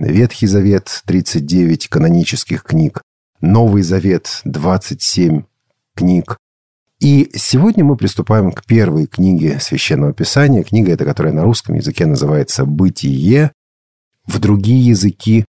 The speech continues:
вошло название «Генезис», которое происходит из греческого языка и через латынь, соответственно, пришло в большинство,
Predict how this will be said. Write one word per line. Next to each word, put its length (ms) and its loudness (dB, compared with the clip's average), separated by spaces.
вошло 580 0
название 720 0
«Генезис», 1040 0
которое 540 -2
происходит 880 -4
из 580 -6
греческого 840 0
языка 600 -2
и 340 -4
через 360 -4
латынь, 400 0
соответственно, 560 -6
пришло 420 -6
в 220 -8
большинство, 920 0